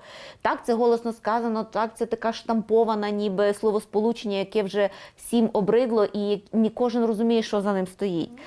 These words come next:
Але якщо подивитися на, е, міські рухи, на цей активізм міський, який зараз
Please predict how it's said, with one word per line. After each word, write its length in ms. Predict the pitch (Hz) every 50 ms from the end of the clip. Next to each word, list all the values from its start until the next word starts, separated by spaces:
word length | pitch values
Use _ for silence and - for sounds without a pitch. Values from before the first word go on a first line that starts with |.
| - - - - -
Але 180 | - 185 185 190
якщо 220 | 208 202 - 240
подивитися 880 | 240 - 220 190 202 226 233 277 277 - 233 220 - - 196 185 180 - -
на, 560 | 185 196 190 190 185 180 180 175 170 - - -
е, 400 | 170 190 185 180 - - - 175
міські 480 | 185 185 202 180 - - - - 262 269
рухи, 460 | 202 190 190 196 202 - - 196 175
на 140 | 160 165 180
цей 240 | - - 226 226 226
активізм 720 | 226 - - - - 269 226 202 208 226 233 226 196 208 208
міський, 500 | 202 202 202 190 - - - 226 208 196
який 320 | 202 - - 202 202 175
зараз 340 | 170 196 202 196 190 185